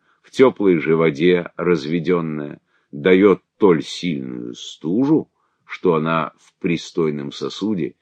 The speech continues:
среди лета замерзает. Не упоминаю здесь разных фосфоров, химическим искусством изобретенных, которые на свободном воздухе от себя загораются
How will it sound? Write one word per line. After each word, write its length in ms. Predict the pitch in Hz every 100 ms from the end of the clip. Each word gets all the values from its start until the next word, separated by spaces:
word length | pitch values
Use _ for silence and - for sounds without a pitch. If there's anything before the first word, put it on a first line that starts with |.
| _
среди 500 | - - 80 69 64
лета 640 | 67 80 90 78 69 60 - -
замерзает. 840 | 62 69 64 58 60 60 60 - _ _ _ _ _ _ _ _ _ _ _ _ _ _ _ _ _ _ _ _ _ _ _ _
Не 120 | 147
упоминаю 640 | 165 143 123 110 95 107 98
здесь 280 | 78 78 -
разных 440 | 80 76 65 -
фосфоров, 720 | - 87 101 - 85 76 - _ _
химическим 680 | - 98 87 82 85 - 80
искусством 580 | 78 - 82 73 76 76
изобретенных, 800 | 71 73 69 69 82 76 71 - _ _ -
которые 440 | 101 101 98 95
на 80 | 95
свободном 640 | - 101 101 131 92 82
воздухе 500 | 76 85 76 76 78
от 60 | 73
себя 320 | - 73 76
загораются 840 | 71 80 82 107 127 107 - 104